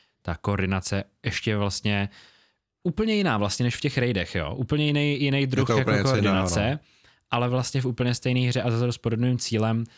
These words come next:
Speaker 1: A u Vovka jsem strávil strašně moc času a nelitu ani jedné vteřiny, protože mimo
Speaker 2: Same.
Speaker 1: tohle všechno, mimo to, mimo ty,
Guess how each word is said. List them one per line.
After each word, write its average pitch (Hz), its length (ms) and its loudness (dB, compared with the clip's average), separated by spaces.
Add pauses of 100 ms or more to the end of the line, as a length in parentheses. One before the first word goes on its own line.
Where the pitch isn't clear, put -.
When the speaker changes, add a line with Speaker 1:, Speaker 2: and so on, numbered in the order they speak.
(320)
Speaker 1:
A 104 160 0
u 113 100 -2
Vovka 110 320 -2
jsem 113 160 -2
strávil 110 360 0
strašně 110 360 -2
moc 110 140 0
času - 380 -4
a 113 40 0
nelitu 110 480 0
ani 110 160 2
jedné 104 240 0
vteřiny, 101 420 -2
protože 107 680 -2 (480)
mimo 123 200 2
Speaker 2:
Same. 113 80 0
Speaker 1:
tohle 143 200 2
všechno, 147 460 -2
mimo 113 240 0
to, 107 340 -2
mimo 104 220 0
ty, 90 240 -10